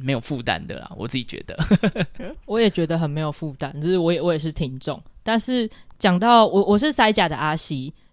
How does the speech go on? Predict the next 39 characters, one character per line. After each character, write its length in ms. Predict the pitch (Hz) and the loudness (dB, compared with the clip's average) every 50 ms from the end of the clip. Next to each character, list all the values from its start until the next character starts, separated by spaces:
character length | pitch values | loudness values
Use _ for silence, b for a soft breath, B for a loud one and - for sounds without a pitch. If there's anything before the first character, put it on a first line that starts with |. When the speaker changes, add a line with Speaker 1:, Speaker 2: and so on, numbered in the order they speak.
| _ - | _ -6
Speaker 2:
就 120 | - 302 | -2 -2
是 120 | 320 302 220 | -2 -2 -2
刚 160 | 240 - 269 285 | 0 0 2 2
刚 120 | 294 294 | 2 2
派 120 | 302 302 | 2 2
翠 100 | 254 285 | 2 4
克 80 | 277 262 | 4 4
讲 140 | 233 208 165 | 4 2 -2
的 100 | 170 180 | -2 -2
那 80 | 208 | -2
个 80 | 202 214 | 0 0
节 220 | 196 - - 185 | 0 0 0 2
目 100 | 180 220 | 2 4
时 180 | 226 - - 170 | 2 2 0 -2
长 160 | 160 175 151 | -2 -2 -2
的 80 | 151 170 | 0 0
问 140 | 196 202 190 | 0 0 0
题 180 | - 160 139 | -2 -4 -4
呢， 220 | 135 139 147 165 175 | -4 -4 -4 -4 -4
就 140 | 196 220 | -2 -2
是 200 | 254 262 262 247 | 0 0 -2 -2
我 140 | - 180 165 | -2 -2 2
要， 180 | 165 190 208 208 | 4 4 4 4
我 100 | 190 175 | 2 2
要 120 | 165 180 185 | 0 0 0
跟 80 | 208 | 0
人 80 | 196 180 | -2 0
家 140 | 175 180 196 | 0 0 0
学 240 | - 190 156 165 | 0 0 0 0
习 160 | 175 - 175 156 | 0 -2 -2 -2
的， 100 | 170 185 | 0 2
因 80 | 226 | 4
为 60 | 247 | 4
我 40 | 208 | 4
节 100 | 170 160 | 4 2
目 80 | 139 - | 2 4
都 80 | 208 | 4
很 120 | 226 185 170 | 4 4 2
长。 480 | - - - 175 135 123 - - 107 | 0 0 0 -2 -2 -4 -6 -8 -2